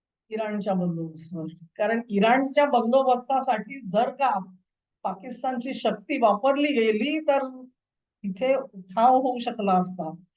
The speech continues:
आणि तो उठाव सहजासहजी होऊ नये. अगदी इम्रान खानचे समर्थक सुद्धा त्याच्या मागे त्यांना उभं राहता येऊ नये, ह्याची सगळी सोय कशी केली गेलेली आहे,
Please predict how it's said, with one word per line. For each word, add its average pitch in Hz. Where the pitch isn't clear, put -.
आणि 226
तो 285
उठाव 294
सहजासहजी 302
होऊ 311
नये. 185
अगदी 247
इम्रान 277
खानचे 311
समर्थक 294
सुद्धा 320
त्याच्या 240
मागे 262
त्यांना 285
उभं 226
राहता 269
येऊ 240
नये, 285
ह्याची 202
सगळी 254
सोय 277
कशी 262
केली 240
गेलेली 208
आहे, 180